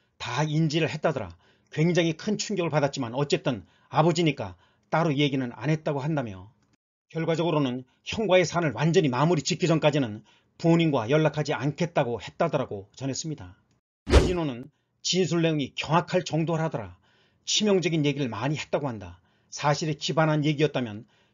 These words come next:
그나마 이해할 법한데 사실에 기반한 얘기 이상이었던 것 같다. 듣고 나서 이건 누가 시키지 않는 이상 이렇게 못하지 않을까라는 얘기를 했다고 한다며, 그 정도로 박수홍을 남보다 못하게 생각했기 때문에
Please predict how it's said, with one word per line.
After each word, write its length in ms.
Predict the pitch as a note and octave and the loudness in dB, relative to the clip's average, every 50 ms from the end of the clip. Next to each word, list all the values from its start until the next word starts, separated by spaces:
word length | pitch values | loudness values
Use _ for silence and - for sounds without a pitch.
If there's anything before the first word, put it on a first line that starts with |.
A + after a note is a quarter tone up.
| _ | _
그나마 340 | - - D#3 D#3 D#3 D#3+ D3+ | -4 -2 0 2 2 2 0
이해할 340 | C3+ B2+ D3 E3 D#3+ D#3 D#3 | 0 2 4 4 4 4 4
법한데 540 | D#3+ C#3+ - D3 D3 C3 B2 G#2+ G#2 G#2+ - _ _ _ _ _ _ _ _ | 0 -4 -2 -2 -4 -2 -4 -6 -8 -10 -14 _ _ _ _ _ _ _ _
사실에 480 | - - - C#3+ D#3 D#3 - D#3 F3 | -10 -4 -2 0 0 0 0 -2 -4
기반한 440 | E3 - - D3 D#3 D#3 D#3 D3 B2+ | -4 -4 -2 0 0 0 0 0 0
얘기 280 | C#3+ D3 C3 D3 E3+ D#3+ | 0 -2 -2 -4 -6 -6
이상이었던 540 | C#3+ - - D3+ D3+ D3+ D3 D#3 D#3+ D#3+ | -6 -4 -2 0 0 0 -2 -2 -6 -8
것 80 | D3+ D3+ | -8 -8
같다. 400 | C#3 C3+ - - F#2 E2+ - _ _ _ _ _ _ _ _ _ _ _ | -10 -12 -12 -16 -18 -20 -20 _ _ _ _ _ _ _ _ _ _ _
듣고 240 | - E3+ - - F3 | -18 -8 -2 0 2
나서 240 | E3+ D#3+ - C#3+ C#3 | 2 2 0 -2 -2
이건 300 | D3 D#3 E3 C#3+ B2+ A2+ | 0 0 2 2 0 0
누가 160 | C3+ D#3 D#3 | 0 0 2
시키지 340 | D3+ - - - - D#3 F3+ | 2 0 0 -2 0 2 4
않는 220 | E3 E3 E3+ D#3+ | 4 4 4 2
이상 320 | C#3+ - B2+ A2+ A2 A#2 - _ _ _ _ _ | 2 0 -2 -6 -10 -12 -16 _ _ _ _ _
이렇게 320 | - E3 E3+ E3 - F3 | 0 2 2 2 2 2
못하지 460 | D3+ C3 B2 D3 D3+ - - F3+ D#3 D3+ | 0 2 2 0 0 2 0 0 2 2
않을까라는 720 | A#2+ C#3+ D3+ C#3 - A#2+ G#2 G#2+ C#3 C#3+ C#3 B2 A#2 A2+ | 4 4 2 2 2 -2 -4 -2 0 0 0 -2 -2 -2
얘기를 300 | C#3+ D3 C3 D3 C#3+ A#2+ | 0 0 0 -2 -4 -6
했다고 340 | - - - - F#3 D#3 D#3 | -6 -8 -6 -4 -2 -2 0
한다며, 500 | D#3+ D#3+ C#3+ A#2+ G#2+ G2 F#2 F2+ F#2 - _ _ _ _ _ _ _ _ _ | 0 0 -2 -2 -4 -8 -12 -16 -18 -20 _ _ _ _ _ _ _ _ _
그 100 | - D#3+ | -10 -8
정도로 300 | F3 E3+ D3 D#3 D3+ C#3+ | -6 -6 -4 -4 -4 -4
박수홍을 400 | D3 D3 - - D#3+ D#3 D3 A#2+ | -4 -4 -4 -2 -2 0 0 2
남보다 400 | C3 D3+ D#3+ D#3+ D3 E3+ E3 D#3+ | 2 2 4 4 4 4 4 4
못하게 320 | D3+ C#3+ C#3+ C#3 C#3+ D3+ | 4 2 2 0 -4 -4
생각했기 480 | D3 - G3 F3 D3+ - - D#3 - D#3+ | -4 -4 -4 -4 -4 -4 -6 -6 -6 -4
때문에 480 | - D#3+ D3 C#3+ B2+ A2 F#2+ G2+ G#2+ | -2 0 0 0 0 -2 -6 -10 -14